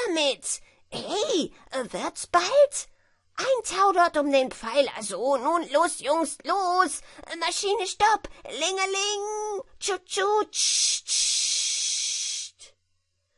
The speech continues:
Er ließ den Dampf ausströmen. Tom war ganz vertieft in seiner Anstreicherei. Er merkte nichts von der Ankunft des Dampfbootes.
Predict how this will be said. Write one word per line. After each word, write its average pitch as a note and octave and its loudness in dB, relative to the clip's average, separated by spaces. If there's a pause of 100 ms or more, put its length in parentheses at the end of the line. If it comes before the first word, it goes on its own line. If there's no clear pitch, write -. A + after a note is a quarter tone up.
(640)
Er D#4 -6
ließ B3+ -4
den C#4 -2
Dampf - -8
ausströmen. - -14 (2000)
Tom D4+ -4 (140)
war D4+ 0
ganz E4+ -4
vertieft A3 -4
in D#3 -2
seiner D3+ -6
Anstreicherei. D3 -8 (720)
Er E3 -8
merkte E3+ -4
nichts F#3 -2
von E3+ -2
der D#3+ -4
Ankunft F3 -4
des C3+ -8
Dampfbootes. - -10